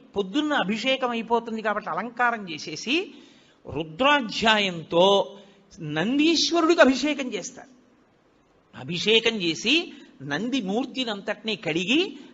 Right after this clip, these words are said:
అలంకారం చేసి చందనం బొట్టి బొట్టు పెట్టి నందీశ్వరుడికి శివలింగానికి ఏకకాలంలో హారతిత్తితే సమస్త దోషములు ఉపశాంతి పొందుతాయి. ఒక్క త్రయోదశి నాడే, ఇక ఇంకొక రోజు లేదు దానికి.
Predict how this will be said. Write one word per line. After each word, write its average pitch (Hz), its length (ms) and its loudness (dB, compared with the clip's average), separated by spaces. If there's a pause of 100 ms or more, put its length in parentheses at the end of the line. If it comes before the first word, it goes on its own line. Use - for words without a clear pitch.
(100)
అలంకారం 254 600 -2 (120)
చేసి 202 200 -4
చందనం 226 600 -6
బొట్టి 196 260 -6
బొట్టు 165 360 -6
పెట్టి 285 540 -4 (320)
నందీశ్వరుడికి 247 1040 -4
శివలింగానికి 233 1000 -2
ఏకకాలంలో 247 800 -2
హారతిత్తితే 208 1080 4 (300)
సమస్త 262 640 8
దోషములు 254 540 8
ఉపశాంతి 208 520 2
పొందుతాయి. 135 400 -16 (960)
ఒక్క 185 420 0
త్రయోదశి 254 540 2
నాడే, 156 240 -8 (680)
ఇక 175 140 -8
ఇంకొక 233 500 2
రోజు 240 260 4
లేదు 233 260 4
దానికి. 156 300 -12